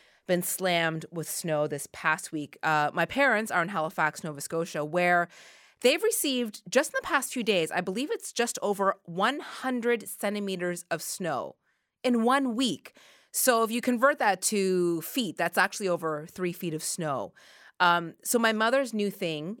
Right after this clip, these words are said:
is to send me photos of snow.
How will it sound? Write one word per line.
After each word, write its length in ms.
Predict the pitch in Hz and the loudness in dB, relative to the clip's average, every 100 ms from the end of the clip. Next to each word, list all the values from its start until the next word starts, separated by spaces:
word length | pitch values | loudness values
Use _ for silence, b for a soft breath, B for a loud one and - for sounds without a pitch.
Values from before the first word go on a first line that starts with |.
| - | -8
is 680 | 170 160 156 156 - - - - | -2 0 0 -2 -8 -8 -12 -8
to 400 | - 190 170 160 | -4 -2 -2 -4
send 340 | - - 185 196 | -6 -4 -4 -4
me 220 | 214 220 | -4 -6
photos 640 | 220 - 156 151 143 147 | -8 -4 -2 0 -2 -4
of 160 | - 139 | -8 -6
snow. 500 | - - 175 120 - | -6 -4 -4 -4 -8